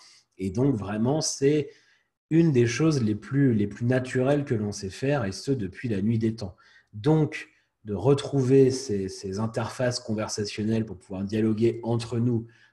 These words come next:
sur Internet, c'est le, c'est la chose la plus naturelle, bien plus naturelle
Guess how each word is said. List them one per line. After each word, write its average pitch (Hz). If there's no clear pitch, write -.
sur 98
Internet, 104
c'est -
le, 98
c'est 98
la 95
chose 117
la 95
plus -
naturelle, 104
bien 120
plus 139
naturelle 120